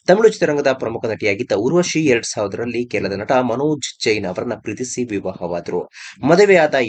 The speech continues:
ಎಂಟು ವರ್ಷಗಳ ನಂತರ ಇಬ್ಬರ ನಡುವೆ ಮನಸ್ತಾಪ ಉಂಟಾಗಿ ವಿಚ್ಛೇದನ ಪಡೆದಿದ್ದಾರೆ. ಅವರಿಗೆ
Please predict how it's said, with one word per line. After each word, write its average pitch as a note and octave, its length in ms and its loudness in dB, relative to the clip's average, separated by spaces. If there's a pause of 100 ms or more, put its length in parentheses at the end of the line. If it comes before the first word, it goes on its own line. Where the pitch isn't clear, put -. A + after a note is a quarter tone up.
ಎಂಟು C#3 320 -4
ವರ್ಷಗಳ G#2 280 -6
ನಂತರ A#2+ 220 -4
ಇಬ್ಬರ G#2+ 320 -2
ನಡುವೆ A#2+ 340 0
ಮನಸ್ತಾಪ A2+ 540 -6
ಉಂಟಾಗಿ G#2+ 480 -8
ವಿಚ್ಛೇದನ B2 520 -6
ಪಡೆದಿದ್ದಾರೆ. F#2+ 500 -4
ಅವರಿಗೆ C#3+ 420 -2